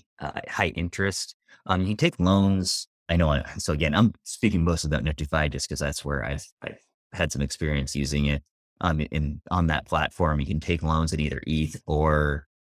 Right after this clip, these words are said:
dai, I believe, a, a stable coin. Um, so that also, you know, that can factor in there as well. And, you know, if you think the market's going a,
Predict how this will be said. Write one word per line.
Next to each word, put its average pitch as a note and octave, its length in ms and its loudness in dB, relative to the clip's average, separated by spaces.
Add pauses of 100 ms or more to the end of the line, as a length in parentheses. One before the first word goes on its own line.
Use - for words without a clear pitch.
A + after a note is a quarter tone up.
(120)
dai, D2 560 0
I D#2+ 120 -2
believe, D2 480 0
a, - 260 -4
a G1+ 180 -4
stable D2+ 380 0
coin. D2+ 500 0 (420)
Um, D#2 480 2
so A2+ 140 0
that A#2+ 160 6
also, F#2 460 4
you F#2 80 0
know, E2+ 80 0
that F#2 160 2
can G2+ 140 2
factor E2 420 -2
in D#2 220 2
there C#2+ 180 4
as C2+ 120 -4
well. D2 360 2
And, C#2+ 320 -2
you D2+ 80 2
know, D2+ 100 2
if C#2+ 80 -4
you C#2+ 80 -4
think D2 160 -2
the C2+ 80 -8
market's C#2+ 420 -2
going D#2 460 0
a, C2+ 220 -6